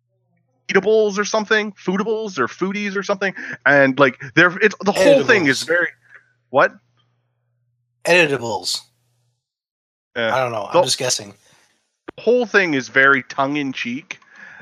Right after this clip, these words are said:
Speaker 1: and I highly, highly recommend this game. It is only fifteen dollars on Steam. Blast play.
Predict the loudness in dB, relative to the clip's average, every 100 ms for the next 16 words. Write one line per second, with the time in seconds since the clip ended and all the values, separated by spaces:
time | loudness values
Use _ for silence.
0 | -2 0 2 2 0 -4 -6 -2 0 2
1 | 0 -2 -2 -4 -6 _ _ _ -12 -8
2 | -6 -4 -4 -4 -4 -6 -8 -10 -8 -8
3 | -10 -20 _ _ -20 _ _ _ _ _
4 | _ _ -10 -2 -2 -2 -4 -2 -2 -2
5 | -6 -6 -6 -6 -8 -4 -2 -2 -4 -8
6 | -8 -10 -10 -14 -14 -16 _ _ _ _
7 | _ _ _ _ _ _ _ _ _ _
8 | _ _ _ _ _ _ -14 -14 -14 -6
9 | 0 0 0 -6 -14 -6 -2 -2